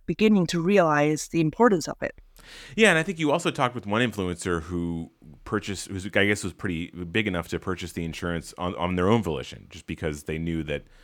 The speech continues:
Speaker 2: either, you know, they wanted to limit their liability risks, or they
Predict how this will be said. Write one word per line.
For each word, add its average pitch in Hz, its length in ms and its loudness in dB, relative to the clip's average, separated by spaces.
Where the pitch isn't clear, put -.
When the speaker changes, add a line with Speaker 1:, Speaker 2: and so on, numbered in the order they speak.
Speaker 2:
either, 82 560 -4
you 104 100 0
know, 95 60 2
they 101 160 4
wanted 92 220 0
to 90 80 -6
limit 87 260 -4
their 82 420 0
liability 82 500 0
risks, 78 540 -6
or 95 480 2
they 78 440 -4